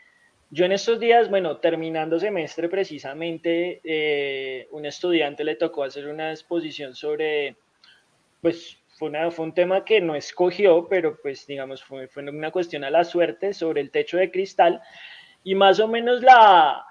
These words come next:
la, la conclusión del, del muchacho era:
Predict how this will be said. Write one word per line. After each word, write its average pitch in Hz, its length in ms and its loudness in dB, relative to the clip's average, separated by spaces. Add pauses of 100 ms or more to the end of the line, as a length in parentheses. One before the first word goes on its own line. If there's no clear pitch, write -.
(280)
la, 170 440 6
la 165 420 2
conclusión 175 840 -2
del, 185 240 0 (180)
del 214 200 0
muchacho 185 480 -2
era: 190 420 4